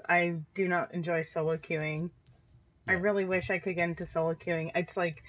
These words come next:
Speaker 1: I just want to pass this threshold that is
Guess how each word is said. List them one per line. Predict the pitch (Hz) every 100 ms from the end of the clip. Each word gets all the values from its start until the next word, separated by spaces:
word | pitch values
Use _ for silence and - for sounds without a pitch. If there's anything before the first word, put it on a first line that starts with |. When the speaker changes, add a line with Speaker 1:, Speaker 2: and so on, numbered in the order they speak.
| - - -
Speaker 1:
I | 196
just | 196 226 247
want | 208 196 226 285 -
to | 285
pass | - 247 233 202 - - - - _
this | - 208
threshold | - 214 220 226 208 180 170
that | 175 180
is | 185 170